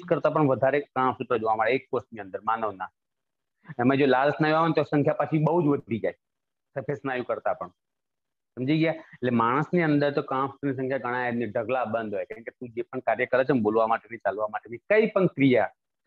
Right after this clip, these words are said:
એ બધી કણાભ સૂત્રને આધીન છે. એટલે ઢગલા બંધ કણાભ સૂત્ર હોય, ગણી જ ના શકીએ આપણે, એટલા બધા હોય. અહીંયા ખાલી મેં તમને એક અમીબાની વાત કરી, તેમાં પાંચ લાખ કણાભ સૂત્ર કીધા. એક અમીબા ખાલી એક કોષનો જ બનેલો છે. જો એની પાસે પાંચ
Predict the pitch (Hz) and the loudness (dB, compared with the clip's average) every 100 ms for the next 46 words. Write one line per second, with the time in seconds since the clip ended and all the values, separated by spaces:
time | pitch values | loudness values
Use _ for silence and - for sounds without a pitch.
0 | _ 170 127 123 113 143 139 127 123 123 | _ -8 -2 -2 0 -4 0 -2 -2 -4
1 | 127 117 - 104 - _ _ _ _ _ | -2 -2 -4 -12 -14 _ _ _ _ _
2 | _ _ _ 123 127 113 110 127 120 117 | _ _ _ -4 0 0 2 0 2 0
3 | 110 107 95 90 82 85 _ _ _ _ | 0 -4 -6 -12 -12 -12 _ _ _ _
4 | 131 139 147 117 104 90 - 85 - 90 | 0 2 2 0 -2 -4 -2 -2 -2 -6
5 | 107 131 101 80 78 _ _ _ _ _ | -2 0 0 -2 -8 _ _ _ _ _
6 | _ _ _ _ - 151 - 147 156 156 | _ _ _ _ -4 -2 0 2 2 2
7 | 160 156 139 147 147 143 135 - 156 151 | 0 0 0 2 2 0 -2 -4 -2 -2
8 | 147 139 147 135 143 143 135 127 131 123 | -2 -4 -2 -2 -4 -4 -6 -6 -10 -8
9 | 143 131 113 135 127 131 139 139 - 139 | -2 0 0 -2 -2 0 2 2 0 0
10 | 147 - 131 - 135 120 107 107 104 98 | -2 -4 -8 -6 -10 -10 -12 -12 -12 -14
11 | _ _ _ _ _ _ 110 147 135 143 | _ _ _ _ _ _ 2 4 4 2
12 | 139 160 - 135 | 0 -2 0 0